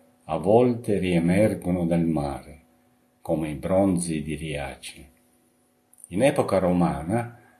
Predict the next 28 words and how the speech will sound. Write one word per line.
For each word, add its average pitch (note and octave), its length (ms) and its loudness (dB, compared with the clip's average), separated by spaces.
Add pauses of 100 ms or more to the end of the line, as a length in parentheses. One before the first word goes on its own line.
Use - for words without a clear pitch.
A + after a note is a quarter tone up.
(500)
queste G2 360 0
opere B2+ 460 8
venivano A2 460 4
esposte B2+ 600 6
nei F2 300 2
templi C#3 840 4
e G2 100 -2
nei F2 240 4
luoghi F#2+ 460 4
pubblici. - 840 -8 (840)
Ma E2+ 140 -4
durante A2 480 2
la F2+ 140 4
Repubblica, A#2 800 2
tra D#2 240 -2
i D#2 80 -4
ricchi F2+ 340 0
romani, A2 560 6
si F2+ 220 -2
diffuse F#2 560 2
la E2+ 140 4
mania G2 720 4
di G2 180 -2
collezionare F#2+ 1000 0
capolavori F#2 840 2
in F2 140 0
casa F2 320 0
propria. - 640 -10